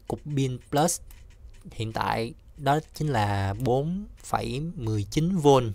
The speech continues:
là điện áp sạc đầy tối đa. Nhưng anh em hãy xem ở trong cái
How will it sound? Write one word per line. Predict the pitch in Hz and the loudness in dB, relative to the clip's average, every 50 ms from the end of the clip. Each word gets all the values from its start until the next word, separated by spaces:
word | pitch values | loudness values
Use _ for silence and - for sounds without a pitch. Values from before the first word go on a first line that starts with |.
| - - - | -6 -10 -8
là | 127 110 107 104 | -4 -2 -2 -2
điện | 107 101 113 | -2 -4 -4
áp | 127 143 156 | -4 -4 -4
sạc | - - 110 - - | -2 -2 -2 -2 0
đầy | 113 110 104 | -2 -2 0
tối | - 123 131 | 0 0 0
đa. | 135 131 123 117 107 - - - - - - - - | 2 2 0 -2 -4 -8 -16 -20 -20 -20 -6 0 2
Nhưng | 147 147 147 131 110 92 - - - - - - - - - - - - - - - - - - | 2 2 2 0 -4 -8 -10 -14 -20 -20 -20 -20 -20 -20 -20 -20 -20 -20 -20 -20 -20 -20 -14 -8
anh | - 131 | -2 0
em | 135 135 127 | 0 0 2
hãy | 135 143 | 0 2
xem | - 160 143 135 127 117 101 - - - - - - - - - - - | 4 4 4 4 2 -2 -6 -10 -16 -20 -20 -20 -20 -20 -20 -18 -14 -8
ở | - - - 107 107 117 131 151 156 | -4 -2 0 2 2 2 2 2 6
trong | - 139 127 127 127 131 | 6 6 6 6 4 -4
cái | 120 - 143 135 135 143 147 156 160 170 175 180 185 | 2 4 6 6 6 6 4 4 2 2 2 0 -2